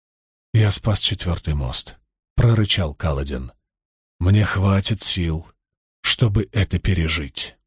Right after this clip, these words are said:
«Не сомневаюсь, ты способен пережить что угодно. Клянусь бурей, мостовичок,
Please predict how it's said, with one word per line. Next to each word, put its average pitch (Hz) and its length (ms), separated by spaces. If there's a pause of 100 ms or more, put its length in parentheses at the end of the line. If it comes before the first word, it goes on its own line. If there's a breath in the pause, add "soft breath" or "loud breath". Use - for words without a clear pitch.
(420)
«Не 113 180
сомневаюсь, 123 920 (240)
ты 156 180
способен 147 560
пережить 127 420
что 151 240
угодно. 156 600 (480)
Клянусь 277 380
бурей, 156 260
мостовичок, 139 720